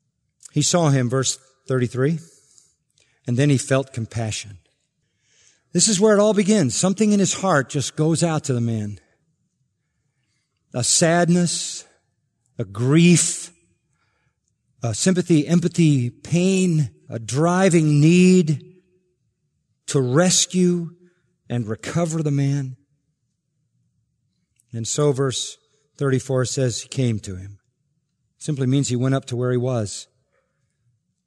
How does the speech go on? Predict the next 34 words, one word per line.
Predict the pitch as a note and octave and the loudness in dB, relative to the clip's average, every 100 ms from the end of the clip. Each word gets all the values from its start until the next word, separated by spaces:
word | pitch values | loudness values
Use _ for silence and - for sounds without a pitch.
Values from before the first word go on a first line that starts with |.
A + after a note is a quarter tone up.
| _ | _
This | C3+ | -6
is | E3 | -2
the | D#3 | -2
first | - F#3+ - | 0 -2 0
thing | D3+ A#2+ | -2 -2
he | |
does. | A2 F#2+ G#2+ - _ _ _ _ _ _ _ _ _ _ _ | -4 -8 -14 -20 _ _ _ _ _ _ _ _ _ _ _
He | C3+ | 0
evaluates, | B2+ D3 D#3+ C3 A2 G#2 - - - _ _ _ _ _ _ _ - | 2 2 2 2 -2 -6 -12 -16 -18 _ _ _ _ _ _ _ -4
diagnoses, | C#3+ C#3+ D3+ D#3 - A2 G2 - | 0 2 2 2 -2 -10 -12 -10
assesses | B2+ - F#3+ E3+ C#3+ B2 | -6 0 2 2 0 -2
his | C3+ A#2 | -4 -2
condition, | D3+ C3 D3+ - B2+ A2 | -2 2 0 0 -6 -6
his | G#2+ B2 | -6 -4
need, | C3 C#3+ C3 A#2+ G#2 F2+ _ _ _ _ | 0 2 2 0 -4 -14 _ _ _ _
gives | - D3+ | -4 -2
careful | - F#3+ G3+ F3+ | 0 0 0 0
attention | C#3+ - F#3+ F3+ C3 | -4 0 0 0 -2
to | A#2+ | -2
what's | C3 D3+ | -2 -4
going | - E3 | -2 -2
to | C#3+ | -2
be | C#3 | -2
required | B2+ - F3 F#3+ D3 A#2 | -4 -4 -2 0 0 -2
for | B2+ | -4
his | B2 A#2 | -4 -2
rescue | D3+ E3 - C3 | -2 -2 -2 -2
and | A2 | -2
recovery. | - D#3 D3 C3 G#2+ _ _ _ _ _ _ _ _ _ _ _ | -6 -8 -8 -14 -18 _ _ _ _ _ _ _ _ _ _ _
You | C#3 | -6
can | C3 | -4
just | B2+ B2+ | -4 -2
see | - G3+ | 0 2
him | C#3 A2+ | 2 -2